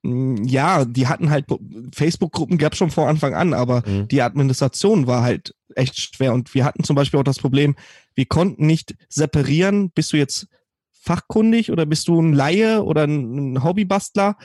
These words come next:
Speaker 2: Mhm.
Speaker 1: Und mittlerweile gibt's auch diese berühmten drei Fragen.
Speaker 2: Mhm.
Speaker 1: Und zwar, wenn du bei uns in die Gruppe eintreten möchtest, musst du drei Fragen beantworten. Das sind drei Fachfragen.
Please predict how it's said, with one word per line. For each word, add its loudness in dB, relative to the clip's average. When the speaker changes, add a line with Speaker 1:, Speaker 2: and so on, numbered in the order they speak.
Speaker 2:
Mhm. -2
Speaker 1:
Und 0
mittlerweile 2
gibt's -4
auch -2
diese 0
berühmten 0
drei 0
Fragen. 0
Speaker 2:
Mhm. -2
Speaker 1:
Und 0
zwar, 0
wenn 2
du 2
bei 2
uns 0
in 0
die 0
Gruppe -2
eintreten 0
möchtest, -2
musst 0
du 0
drei 0
Fragen 0
beantworten. 2
Das -4
sind -8
drei 0
Fachfragen. -2